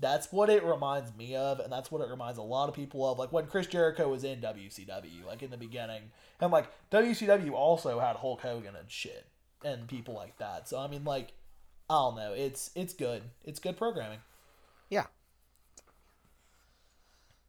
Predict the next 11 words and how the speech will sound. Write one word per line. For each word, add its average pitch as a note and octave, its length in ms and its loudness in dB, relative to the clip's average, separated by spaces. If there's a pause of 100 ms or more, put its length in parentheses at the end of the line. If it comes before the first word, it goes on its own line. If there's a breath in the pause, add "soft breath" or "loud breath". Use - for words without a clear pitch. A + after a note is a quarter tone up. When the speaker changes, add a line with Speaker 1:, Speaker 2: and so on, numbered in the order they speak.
(1400 soft breath)
Speaker 1:
Um, D3 320 0 (240)
<clears throat> D3 600 0
I F#3 340 6
have E3 540 2 (100)
a D3+ 240 -4
question D3 540 0
for A2+ 160 -14
you. G#2 240 -14 (200)
Speaker 2:
Go E3+ 120 0
for G#2+ 220 -2
it. - 80 -10